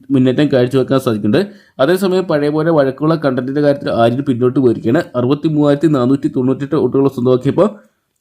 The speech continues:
ആറാം സ്ഥാനത്ത് റെന ഫാത്തിമയും തുടരുകയാണ്. എന്തൊക്കെയാണ് ചെയ്വീടിന് ഇപ്പോഴത്തെ ചെറിയ ഒരു മുന്നേറ്റം സ്വന്തമാക്കാൻ സാധിക്കുന്നുണ്ട്. വൈൽഡ് കാർഡ് എൻട്രികൾ ബിഗ് ബോസിൽ കയറിയത് ഇവരുടെയൊക്കെ ലക്കാണ്. അൻപത്തേഴായിരത്തി ഒരുന്നൂറ്റി ആറ് വോട്ടുകളുമായിട്ട് നിൽക്കുമ്പോൾ ഏഴാം സ്ഥാനത്തേക്ക് ഒരു മുന്നേറ്റം കാഴ്ചവെച്ചിരിക്കുന്ന ഈ ഒരു മണിക്കൂർ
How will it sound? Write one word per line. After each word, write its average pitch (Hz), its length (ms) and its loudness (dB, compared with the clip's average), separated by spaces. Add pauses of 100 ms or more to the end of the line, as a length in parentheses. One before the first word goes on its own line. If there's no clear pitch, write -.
ആറാം 180 300 2
സ്ഥാനത്ത് 175 420 0
റെന 143 240 4
ഫാത്തിമയും 151 420 0
തുടരുകയാണ്. 123 540 0
എന്തൊക്കെയാണ് 120 400 0
ചെയ്വീടിന് 135 560 2 (340)
ഇപ്പോഴത്തെ 185 360 -2
ചെറിയ 170 420 2
ഒരു 170 100 4
മുന്നേറ്റം 151 420 0
സ്വന്തമാക്കാൻ 135 500 0
സാധിക്കുന്നുണ്ട്. 127 480 0
വൈൽഡ് 117 320 0
കാർഡ് 135 180 4
എൻട്രികൾ 135 360 0
ബിഗ് 123 140 0
ബോസിൽ 131 320 2 (100)
കയറിയത് 131 200 4 (120)
ഇവരുടെയൊക്കെ 127 480 -2
ലക്കാണ്. 139 560 0 (320)
അൻപത്തേഴായിരത്തി 180 600 2
ഒരുന്നൂറ്റി 165 400 2
ആറ് 156 240 4
വോട്ടുകളുമായിട്ട് 147 540 0
നിൽക്കുമ്പോൾ 131 320 0 (800)
ഏഴാം 151 340 2
സ്ഥാനത്തേക്ക് 160 360 0
ഒരു 160 80 4
മുന്നേറ്റം 147 440 2
കാഴ്ചവെച്ചിരിക്കുന്ന 139 640 0
ഈ 135 120 2
ഒരു 139 80 0
മണിക്കൂർ 135 380 0